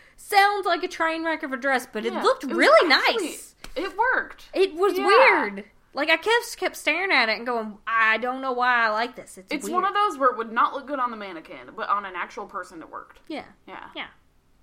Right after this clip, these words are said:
Speaker 1: Definitely.
Speaker 2: Yeah. And definitely when she stood up, I liked it way better.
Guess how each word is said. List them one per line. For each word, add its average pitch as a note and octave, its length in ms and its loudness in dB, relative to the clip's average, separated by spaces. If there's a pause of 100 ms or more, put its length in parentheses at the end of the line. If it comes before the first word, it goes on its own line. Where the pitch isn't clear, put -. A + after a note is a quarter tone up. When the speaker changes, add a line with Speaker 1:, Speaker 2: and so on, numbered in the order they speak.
(180)
Speaker 1:
Definitely. - 380 -18
Speaker 2:
Yeah. - 160 -16 (200)
And B3+ 120 -6
definitely C4 380 -2
when A3+ 160 -12
she - 200 -16
stood - 280 -18
up, - 260 -14 (180)
I F#3 120 -12
liked - 240 -14
it - 80 -20
way - 140 -18
better. - 320 -18